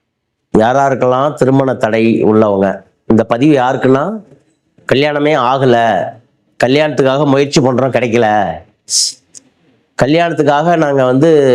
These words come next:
பல கோயிலுக்கு போயிட்டு வந்துட்டோம். நீங்க சொன்ன மாதிரி திருப்பாம்பரம், கீழ்பெரும்பள்ளம், இந்த மாதிரி நிறைய கோயில், ராகுகேது, காளகஸ்தி, இந்த மாதிரி கோயிலுக்கெல்லாம் போயிட்டு வந்துட்டோம். ஆ, ஜோதிடர்கள் சொன்ன பரிகாரங்கள்லாம் செஞ்சிட்டோம், ஹோமங்கள்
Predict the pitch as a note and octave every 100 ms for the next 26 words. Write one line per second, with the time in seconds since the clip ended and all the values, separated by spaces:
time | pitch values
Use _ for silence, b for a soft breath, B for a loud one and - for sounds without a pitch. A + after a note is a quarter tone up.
0 | A#2 A2 G#2+ G#2 G2+ - C3+ F3 F3 F3+
1 | F#3+ E3+ D3 C#3+ C3+ B2 A#2+ A2 F#2 -
2 | A#2 A2+ B2 B2+ C3 A#2 B2+ A#2 B2+ B2
3 | B2 B2+ A#2 B2 B2+ A#2 B2 A#2+ A#2+ B2
4 | B2 A#2+ - - _ _ _ _ _ _
5 | _ - D3+ C#3+ C3+ D#3 D3+ C#3 B2 -
6 | B2 C3+ C3 A#2+ A#2+ A#2 B2+ B2+ A#2+ A#2
7 | B2 A#2 A2+ G#2+ A#2+ B2 A#2+ A#2 A#2+ A#2
8 | G#2+ F#2+ G#2 G2 D#2+ - - _ _ _
9 | _ _ _ _ _ _ _ _ _ _
10 | _ _ _ _ _ - E3 D3 C#3 C3
11 | B2+ B2 A#2 A#2 D3 D#3 D3 C#3 C3+ C3
12 | A2+ B2+ C#3 C3+ C3 B2+ B2 A#2 A#2 A#2
13 | A2+ G#2+ E2+ D#2+ _ _ B2+ C3 C3+ C3